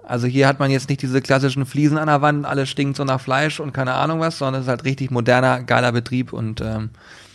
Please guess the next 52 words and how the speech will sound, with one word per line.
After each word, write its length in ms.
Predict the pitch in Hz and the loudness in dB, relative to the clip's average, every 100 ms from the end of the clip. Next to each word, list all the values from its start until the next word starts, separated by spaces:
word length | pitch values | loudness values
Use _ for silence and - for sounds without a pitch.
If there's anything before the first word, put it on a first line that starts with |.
| - - | -20 -12
mit 120 | 131 | -8
viel 180 | - 170 | 0 2
mit 200 | 156 123 | 2 2
Weiterbildung 540 | 113 131 127 123 127 170 | 2 2 2 2 0 -2
und 120 | 180 | -4
Kursen 340 | 123 123 135 | 0 0 0
und 100 | 156 | -6
so 60 | 143 | -4
weiter 100 | 127 | -2
und 40 | |
so 60 | 113 | -2
fort. 180 | 113 135 | -2 2
Aber 180 | 170 180 | 4 4
wir 60 | |
wollen 140 | 180 185 | 4 2
das 140 | 185 | 0
nicht 140 | 180 | -2
zu 100 | - | -4
tief 200 | 147 180 | -6 -6
fassen, 380 | 185 214 220 208 | -4 -4 -4 -2
weil 100 | 156 | 0
ich 80 | 151 | 2
denke, 300 | 160 165 165 | 0 0 0
Carsten 380 | - 160 156 160 | 2 2 2 -2
wird 120 | 147 | 0
dazu 220 | 143 - | -2 -2
se-, 220 | 135 143 - 143 | -2 -2 0 4
selber 240 | 180 175 | 6 6
nochmal 260 | 123 117 113 | 4 2 0
die 80 | |
Möglichkeit 440 | 117 113 113 120 113 | 0 -2 -2 -2 0
finden, 340 | 123 117 135 - - - - - | -2 -2 -8 -12 -20 -20 -4 0
was 200 | 127 - | 0 0
zu 80 | |
sagen. 360 | 120 120 135 160 | 2 4 4 2
Vielleicht 260 | - 127 127 | 0 0 0
drehen 160 | 147 | 0
wir 40 | 143 | 2
dazu 240 | 131 135 | 0 -2
sogar 160 | 127 120 | 0 0
nochmal 240 | 120 117 | 0 -2
ein 80 | 127 | -2
Video. 440 | 160 117 139 185 - - - - | -2 0 0 -4 -10 -20 -8 -2
Und 140 | 131 | 2
wenn 160 | 190 233 | 4 2
wir 100 | 180 | 2
schon 180 | 139 | 0
bei 80 | 123 | 0
dem 160 | 120 117 | -2 0
Thema 380 | 135 123 117 - | -2 0 -2 -4
drumherum 640 | 135 147 143 123 139 175 120 | 0 2 4 2 2 2 2
sind, 420 | 110 156 247 | 0 -2 -4